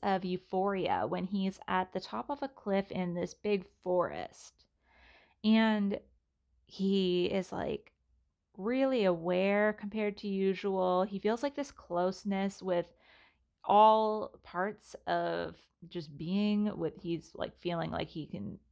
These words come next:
touch the sky, he's connected to the earth, everything in the universe suddenly feels accessible, and that he is part of him and, and everything is part, uh, he is part of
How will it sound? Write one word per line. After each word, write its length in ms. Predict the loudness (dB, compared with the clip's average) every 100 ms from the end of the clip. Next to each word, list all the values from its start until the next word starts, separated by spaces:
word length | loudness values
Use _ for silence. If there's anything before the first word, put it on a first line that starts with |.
| _
touch 260 | -8 -8 -6
the 120 | -10
sky, 920 | -10 -2 0 2 2 0 0 0 -2 -8 _ _
he's 240 | -8 -8 -10
connected 440 | -8 -8 -10 -10
to 140 | -10
the 160 | -8 -12 -6
earth, 540 | -2 2 2 2 0 -6 _ _ _ _
everything 420 | -2 0 -2 -4
in 120 | -8 -8
the 80 |
universe 640 | -8 -2 0 0 0 -2 -2
suddenly 420 | -2 -2 -2 -4 -6
feels 500 | -4 -2 -2 -4 -10
accessible, 920 | -14 -6 -6 -6 -6 -2 0 0 -4 -12 -20 -20 -4
and 140 | 0 2
that 80 |
he 220 | 0 2 4
is 180 | 2 -6 _ _ -8
part 260 | 0 2
of 80 | 2
him 300 | -2 -4 -2
and, 160 | -2 -6 -6
and 180 | -4 0
everything 400 | 0 0 -2 -8
is 120 | -10
part, 540 | -14 -4 -2 -2 -6 _ -8
uh, 60 | -8
he 200 | -4 0
is 120 | 0 -2
part 280 | -2 2
of 180 | 2 0